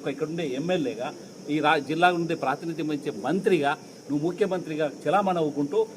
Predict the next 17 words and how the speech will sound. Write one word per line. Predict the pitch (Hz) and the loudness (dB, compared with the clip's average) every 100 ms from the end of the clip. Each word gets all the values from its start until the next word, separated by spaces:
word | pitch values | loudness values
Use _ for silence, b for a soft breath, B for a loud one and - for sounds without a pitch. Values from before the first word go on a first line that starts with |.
| - | -8
కనీసం | - 196 190 196 | -4 -2 0 -2
ఒక | 165 160 | -2 -2
పశువు | 170 226 214 160 | 0 2 2 2
గడ్డి | 180 254 240 | 0 6 8
లేని | 220 196 | 8 4
పరిస్థితిలో, | 180 180 175 185 | -4 -6 -6 -2
నీరు | 165 214 | 0 0
పెట్టలేని | 196 190 175 | 0 -2 -4
పరిస్థితిలో | 180 180 180 170 - B B | -4 -6 -2 -2 -2 B B
నువ్వు | 151 | 2
ఏం | 156 233 143 | 8 6 6
పాలకుడు | 165 240 262 226 | 6 8 8 8
అనేది | 202 202 | 6 2
నేను | 190 175 | -2 -2
ఈ | 156 | -2
సందర్భంగా | 147 143 147 147 | -2 -2 -2 -2
ప్రశ్నిస్తున్నాం. | 147 135 - 143 160 208 | -4 -8 -8 -10 -4 -6